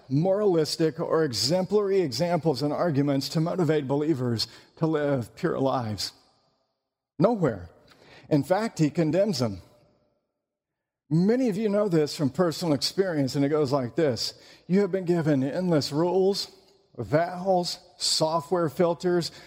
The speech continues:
accountability talks and challenges, challenges to be like Joseph, challenges to not be like Samson, who they call a He-Man with a she weakness,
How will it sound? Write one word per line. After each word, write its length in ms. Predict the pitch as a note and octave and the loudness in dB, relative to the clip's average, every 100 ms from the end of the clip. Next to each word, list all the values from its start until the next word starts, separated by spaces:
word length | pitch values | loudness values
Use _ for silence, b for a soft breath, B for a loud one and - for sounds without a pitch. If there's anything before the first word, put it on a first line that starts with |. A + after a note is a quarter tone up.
| B B | B B
accountability 880 | D3 - F#3+ F3+ D#3+ C#3+ D#3+ F3 D#3 | 0 0 -2 -2 0 0 0 0 0
talks 460 | D3+ E3+ D#3+ C#3+ C#3 | 2 0 0 -4 -4
and 120 | A2 | -2
challenges, 720 | D#3+ E3+ F3+ E3+ F3+ F3 - B B B | -2 -2 -2 0 2 0 -4 B B B
challenges 680 | - E3+ F#3 F3+ D#3 F3 - | -2 0 0 0 0 0 0
to 160 | E3+ C#3 | -2 2
be 180 | E3+ | 2
like 340 | E3+ D3+ C#3+ A2+ | 2 0 0 0
Joseph, 640 | A#2 E3+ F#3 F#3+ G3+ - B B - | 0 2 2 0 0 -4 B B -4
challenges 600 | F3 F#3+ F3+ D3 D3+ - | -2 0 0 0 0 0
to 160 | D#3+ | 0
not 340 | C#3 D3+ F3+ C3+ | 0 0 0 0
be 160 | F#3 | 0
like 280 | F3 D#3 B2 | 2 0 0
Samson, 580 | - E3 E3 E3 F#3+ E3+ | 0 0 -2 -2 -2 2
who 160 | D3 | 2
they 140 | D#3 C#3+ | 2 0
call 340 | D3+ E3+ D#3+ | 0 0 0
a 80 | C3+ | 0
He-Man 480 | B2+ F#3 F#3 E3+ E3+ | -2 -2 -4 -2 0
with 140 | C3 | 0
a 40 | A2+ | -2
she 280 | - F#3+ | -2 0
weakness, 720 | D#3+ C#3 D3+ F3+ F3+ E3 - | 2 2 0 0 0 -2 -4